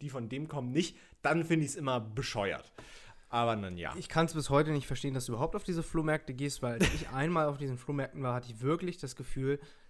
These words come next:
Speaker 2: dass dort geklaute Sachen und Sachen vom Sperrmüll verkauft werden.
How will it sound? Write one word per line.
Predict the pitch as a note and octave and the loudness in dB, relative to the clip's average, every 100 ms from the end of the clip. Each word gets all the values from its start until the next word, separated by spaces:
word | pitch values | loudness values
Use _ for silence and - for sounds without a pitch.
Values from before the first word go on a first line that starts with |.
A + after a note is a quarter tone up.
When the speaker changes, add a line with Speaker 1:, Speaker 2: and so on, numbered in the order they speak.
| - | -8
Speaker 2:
dass | B2 B2 | -6 -4
dort | - A#2+ B2 - - - - C3+ | 0 -2 -2 -10 -20 -20 -20 -8
geklaute | C3 B2 - C#3 F3 G3 F#3+ | -8 -2 4 6 6 2 0
Sachen | D3 D3 D3+ | 0 -2 -2
und | C3+ | -2
Sachen | B2+ C3+ | -4 -6
vom | - C3+ | -8 -10
Sperrmüll | - E3+ E3 A2 | -4 -2 -2 -4
verkauft | - - G2+ - G#2 | -6 -8 -8 -6 -8
werden. | G2+ | -8